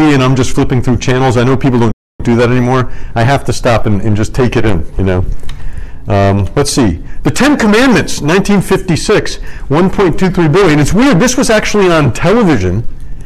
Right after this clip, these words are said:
I think A B C put it on last year, and it, like, it jacked A B C way up in the yearly, uh, rating sweep, which to me was a little strange. It's not necessarily a movie you would think that people would wanna watch.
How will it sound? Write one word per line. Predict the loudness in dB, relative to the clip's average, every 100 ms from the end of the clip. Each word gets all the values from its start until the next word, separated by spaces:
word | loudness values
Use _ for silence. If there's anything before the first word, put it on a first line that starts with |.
| -4
I | 0
think | 0 0
A | 0 2
B | 2
C | 0 0 0
put | 2 2
it | 2
on | 2 2
last | 2 0 0
year, | 2 2 0 -4 -6 -6 -8 -2
and | 0
it, | 2
like, | 2 0 -2 -2
it | -2 0
jacked | 0 2 2 2 2
A | 2
B | 2
C | 2 2 2
way | 2 2 2
up | 2
in | 0
the | 2
yearly, | 2 2 2 2 4
uh, | 2
rating | 2 2 2
sweep, | -2 -2 -2 -2 -4 -2 0
which | 0 0
to | 0
me | 2
was | 2
a | 2
little | 2 2
strange. | 0 0 0 -2
It's | -2
not | 0 0
necessarily | 0 0 0 2 2 2
a | 2
movie | 2 2 2
you | 2 2
would | 0
think | -2 -2
that | -2 0
people | -2 0
would | 0
wanna | 0 0 0
watch. | 2 2 0 -4